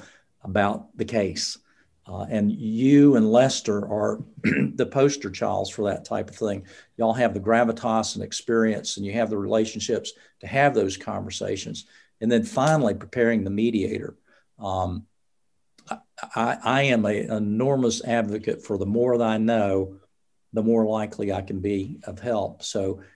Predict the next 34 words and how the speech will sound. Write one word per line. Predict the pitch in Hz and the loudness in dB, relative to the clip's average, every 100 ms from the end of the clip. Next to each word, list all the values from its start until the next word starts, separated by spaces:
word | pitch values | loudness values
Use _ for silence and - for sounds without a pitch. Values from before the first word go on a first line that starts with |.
| _ | _
I | 98 | -10
think | - 120 - | -4 -4 -6
preparing | - 131 120 113 | -6 0 0 0
the | 101 | 0
mediator, | 104 117 113 110 104 104 101 - _ _ | 0 2 4 4 2 0 -4 -20 _ _
uh, | 101 98 104 | -6 -6 -6
you | 110 107 | -6 -2
know, | 101 | -2
if | 98 | -2
you | 123 | 0
have | 127 113 | 2 0
a | |
case | 101 131 120 113 - | -2 2 2 2 -2
that's | 113 - | -6 -6
like | - 107 - | -4 -2 0
Lester | 117 113 - | 0 0 -2
was | 107 | -6
talking | - 110 110 | -4 -4 0
about, | 113 113 - - | 0 -2 -10 -6
talking | 120 113 | -2 2
about | 113 113 | 2 2
the | 120 | 4
law, | 123 110 92 - - _ - | 6 6 4 -6 -20 _ -10
if | 104 | 2
you | 139 | 4
have | 135 | 4
a | 117 | 2
case | - 127 123 - | 4 4 4 -4
that | - | -4
turns | 131 131 123 | 0 2 4
on | 120 | 4
the | 113 | 4
Jones | 104 131 143 143 - 185 | 4 4 2 -2 -10 -12
case, | - 113 113 113 | 0 2 2 0